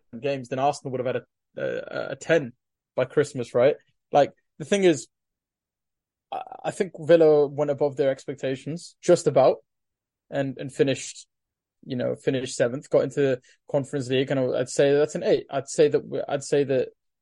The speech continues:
going off that, it's an eight. Because, yeah, we had a horrible start to the season, but they cancelled it out. If, if we'd have kept Gerrard for a little bit, left it until Christmas,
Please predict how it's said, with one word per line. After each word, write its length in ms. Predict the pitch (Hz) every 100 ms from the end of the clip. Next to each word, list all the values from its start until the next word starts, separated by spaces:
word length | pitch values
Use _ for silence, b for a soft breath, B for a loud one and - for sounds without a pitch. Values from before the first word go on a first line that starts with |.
| -
going 220 | 151 147
off 160 | 143 -
that, 160 | 135
it's 100 | 139
an 80 | 135
eight. 220 | 147 117 _ _ _
Because, 380 | 151 143 156 127
yeah, 140 | 156 143
we 180 | 127
had 180 | 120 151
a 60 | 139
horrible 640 | - 151 165 151 127 127 -
start 400 | - 143 135 123
to 40 |
the 60 | 120
season, 420 | - 139 127 - -
but 160 | -
they 80 | -
cancelled 500 | - 190 185 - 131
it 80 | 196
out. 200 | 233 - _ _ _ _ _ _ _ _ _ _
If, 320 | 175 170 - -
if 260 | 180 -
we'd 120 | 180
have 100 | 170
kept 220 | - 180 160
Gerrard 400 | 156 175 147 135
for 160 | 139
a 40 | 127
little 280 | 120 - -
bit, 220 | 127 - - _
left 320 | - 147 147 147
it 80 |
until 280 | 110 139 143
Christmas, 680 | 123 147 139 127 120 -